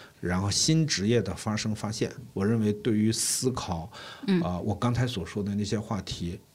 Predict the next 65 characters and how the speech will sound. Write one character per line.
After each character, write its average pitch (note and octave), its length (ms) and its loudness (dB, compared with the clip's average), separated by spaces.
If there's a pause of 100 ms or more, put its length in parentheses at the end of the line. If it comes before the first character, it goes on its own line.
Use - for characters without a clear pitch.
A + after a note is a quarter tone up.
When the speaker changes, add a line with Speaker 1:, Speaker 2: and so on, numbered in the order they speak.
Speaker 1:
有 G2 160 -2
帮 G#2+ 200 0
助、 A#2+ 200 0
有 F2 100 -4
输 - 220 -6
入， C3+ 220 -2 (500)
啊， E2 120 -8 (160)
然 F#2 220 0
后 G#2 760 2
找 E2+ 180 -4
一 F#2+ 60 -4
些 G#2+ 100 2
新 A#2 200 2
行 G#2+ 180 0
业、 A2 100 4
新 A#2+ 240 0
职 A2 160 2
业、 A2 160 6
新 A#2+ 480 0 (320)
独 A#2+ 100 4
角 A#2 160 4
兽 A#2+ 220 0
的 G2 80 0
判 C3 180 0
断 G#2 140 4
方 C3+ 220 0
法， - 280 -2 (360)
啊， C2+ 180 -2
这 - 100 2
是 F#2 240 4
一 E2+ 140 2
个 G2 80 4
理 F#2 160 6
解 C#2+ 140 2
社 F#2+ 180 2
会 G2 80 6
背 C3+ 160 8
景 F#2 260 0
的。 - 60 -18 (160)
还 A2 200 4
有 C3+ 140 12
一 F#2 60 8
个 F#2 100 6
就 G#2 140 4
是 F#2+ 300 6
韩 F#2+ 180 4
炳 G#2 180 4
哲 D#2+ 160 -2
的 F#2 160 -2
《倦 G#2 140 0
怠 F#2+ 140 -2
社 - 120 -8
会》， - 160 -14 (180)
Speaker 2:
嗯。 F3 220 0 (120)
Speaker 1:
啊， - 120 -8 (120)
就 - 100 -8
是 F#2 280 -4 (100)
为 B2+ 200 8
什 G2 240 0
么 G#2+ 240 6 (400)
工 C3+ 140 2
作 C3 160 4
无 G2 100 4
意 C#3 60 6
义， A#2+ 320 0